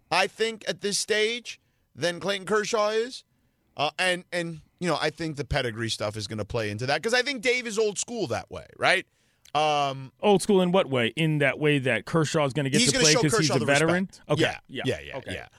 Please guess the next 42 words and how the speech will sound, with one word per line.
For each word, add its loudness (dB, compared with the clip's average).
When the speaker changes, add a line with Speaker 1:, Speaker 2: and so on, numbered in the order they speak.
Speaker 2:
Yeah. 2
Speaker 1:
But 4
also, 4
Urias 0
has -4
shown 0
the -6
ability -4
to -4
be -8
super -2
versatile, 0
whether -4
it's -6
in, -8
you 0
know, 0
he -6
can -8
pitch, -4
you -10
know, -2
as -4
a 0
starter 2
and -4
then, -8
you -10
know, -8
a -10
game 0
or -2
two -4
later, 0
give -8
you -2
a -2
couple 0
outings -2
in -6
the -2
bullpen, -4